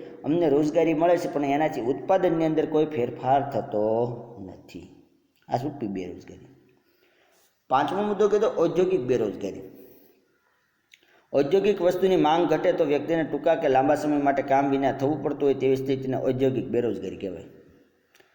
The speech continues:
પરિસ્થિતિના અભાવે ઉદ્ભવતી બેરોજગારી. ઘણી વખત બજારની અંદર મંદી કે તેજીનો સમયગાળો આવે એવા સમયગાળાની અંદર આ બેરોજગારી છે ઉદ્ભવે છે.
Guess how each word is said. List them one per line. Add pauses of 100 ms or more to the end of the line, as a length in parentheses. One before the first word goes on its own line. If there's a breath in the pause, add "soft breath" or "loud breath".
(360 soft breath)
પરિસ્થિતિના
અભાવે
ઉદ્ભવતી (560)
બેરોજગારી. (960 soft breath)
ઘણી
વખત (500)
બજારની
અંદર
મંદી (100)
કે
તેજીનો
સમયગાળો
આવે (280)
એવા
સમયગાળાની
અંદર
આ
બેરોજગારી
છે
ઉદ્ભવે
છે.